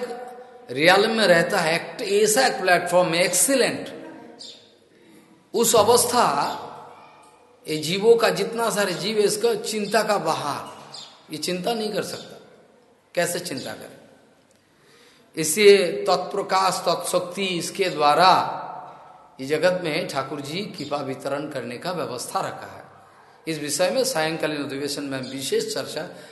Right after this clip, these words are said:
करने की इच्छा रखते हैं, बाकी ठाकुर जी का इच्छा। "अस्ति चेत ईश्वरः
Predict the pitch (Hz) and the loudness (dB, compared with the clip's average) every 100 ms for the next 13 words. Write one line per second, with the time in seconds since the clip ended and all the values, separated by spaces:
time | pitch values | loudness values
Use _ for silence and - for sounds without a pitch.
0 | - 143 135 139 180 185 - 196 196 135 | -10 -4 -4 -4 -4 -6 -4 -2 -2 -2
1 | - 127 131 160 165 165 151 147 147 147 | -4 -6 -2 -2 -2 -6 -6 -6 -10 -10
2 | - 135 - - - - - _ _ - | -10 -10 -10 -12 -14 -20 -20 _ _ -20
3 | - - - - - _ _ _ _ _ | -20 -20 -20 -20 -20 _ _ _ _ _
4 | _ - 202 - 294 294 - 247 - 196 | _ 2 2 4 2 0 2 0 0 -2
5 | - 180 185 180 208 | 0 0 0 0 0